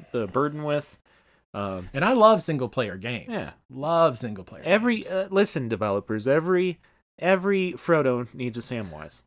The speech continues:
Speaker 1: Okay?
Speaker 2: <laughs>
Speaker 1: Shared load.
Speaker 2: Yeah, especially if you're gonna have that much stuff going on. I-,
Speaker 1: Yeah.
Speaker 2: if it had been, or let's say, if I had chosen to ignore the side quests,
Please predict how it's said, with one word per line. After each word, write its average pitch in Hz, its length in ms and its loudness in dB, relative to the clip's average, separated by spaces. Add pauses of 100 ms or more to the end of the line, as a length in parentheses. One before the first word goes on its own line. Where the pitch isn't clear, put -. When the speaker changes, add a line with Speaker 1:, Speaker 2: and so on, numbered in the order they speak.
(340)
Speaker 1:
Okay? 165 200 -2 (240)
Speaker 2:
<laughs> - 220 -20
Speaker 1:
Shared 147 280 2
load. 120 300 2 (560)
Speaker 2:
Yeah, 131 100 0
especially 156 400 2
if - 60 -8
you're 123 100 -4
gonna 120 160 -4
have 110 220 -6
that 110 220 -8
much 101 380 -12 (260)
stuff - 420 -10
going 92 280 -14
on. 64 240 -20 (100)
I-, 123 60 -6
Speaker 1:
Yeah. 151 160 -4
Speaker 2:
if 147 180 0
it 175 100 2
had 143 300 0
been, 131 460 -4 (540)
or 143 400 0
let's 131 280 -2
say, 127 240 0
if 165 340 -2
I 151 100 2
had 127 300 -4
chosen 120 1000 -2 (480)
to 120 340 -2
ignore 113 1000 -4 (100)
the 117 140 -10
side 127 340 -4
quests, - 640 -6